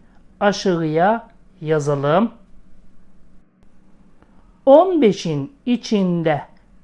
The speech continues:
üç beş defa vardır. Üç kere beş on beş eder. On beşi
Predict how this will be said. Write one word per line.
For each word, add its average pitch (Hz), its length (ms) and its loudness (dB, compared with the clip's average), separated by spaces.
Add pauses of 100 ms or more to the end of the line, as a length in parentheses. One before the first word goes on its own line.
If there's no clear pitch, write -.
(120)
üç 247 500 -4 (600)
beş 175 480 -2
defa 156 500 0 (200)
vardır. 180 640 2 (2750)
Üç 269 440 -4
kere 139 520 -2 (200)
beş 208 640 -2 (420)
on 170 380 0
beş 190 540 -2 (420)
eder. 151 680 -2 (760)
On 277 360 4
beşi 196 560 -4